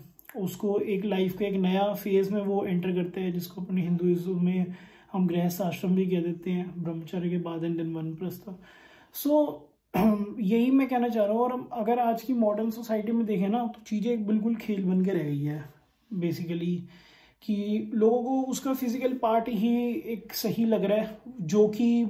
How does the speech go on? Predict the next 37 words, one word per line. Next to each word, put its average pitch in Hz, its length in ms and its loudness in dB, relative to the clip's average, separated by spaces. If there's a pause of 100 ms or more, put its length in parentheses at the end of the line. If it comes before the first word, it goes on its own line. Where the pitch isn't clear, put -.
(200)
जो 220 240 4
कि 247 200 0
एक 226 160 0
बहुत 208 200 2
ही 240 80 -2
छोटी 220 420 0
सी 226 320 -2
ही 208 280 -2
part 175 360 -4
है, 202 180 -8 (340)
कि 254 60 0
वो 247 280 2
तो 262 260 4
आपका, 240 520 0
मतलब, 240 460 2
बहुत 190 500 2
ही 247 60 0
कम 233 360 4 (380)
time 220 280 6
duration 220 460 2
के 233 60 2
लिए 226 80 6
होता 196 200 2
है, 214 40 2
लेकिन 233 380 2
लंबे 208 320 0
समय 220 260 0
के 214 80 0
लिए 214 80 -2
आपके 220 540 -6
relationships 185 680 -4
में 202 140 -8
हमेशा 196 240 -4
emotional 196 420 -4
support 180 480 -4
रहता 165 200 -2
है। 180 200 -4